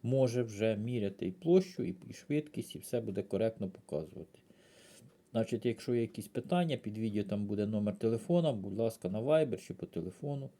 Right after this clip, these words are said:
Задавайте питання. В слідуючому відео я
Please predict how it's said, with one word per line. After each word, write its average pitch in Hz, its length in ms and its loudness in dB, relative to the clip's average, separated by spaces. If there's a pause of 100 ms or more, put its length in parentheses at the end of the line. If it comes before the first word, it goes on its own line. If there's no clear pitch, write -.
(800)
Задавайте 101 560 2
питання. 147 580 -2 (1500)
В - 40 -18
слідуючому 117 540 0
відео 127 460 2 (380)
я 104 280 -2